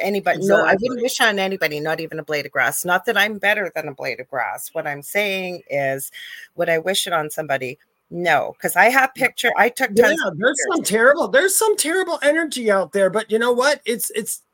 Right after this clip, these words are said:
Speaker 2: it's, it
Speaker 1: It
Speaker 2: comes
Speaker 1: serves a
Speaker 2: in
Speaker 1: purpose.
Speaker 2: Yeah, whatever. Yeah, it's got a purpose. I will tell you this,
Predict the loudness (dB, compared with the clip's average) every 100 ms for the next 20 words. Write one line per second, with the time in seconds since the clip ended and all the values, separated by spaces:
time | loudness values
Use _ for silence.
0 | -10 -6 -6 -10 _ _ _ -2 2 4
1 | 4 4 4 2 0 2 2 2 2 2
2 | -4 -8 _ _ _ 2 4 4 4 4
3 | 4 2 6 6 4 2 4 4 4 2
4 | 2 -4 -6 -10 -14 -6 2 2 4 0
5 | 0 -2 -2 -2 -4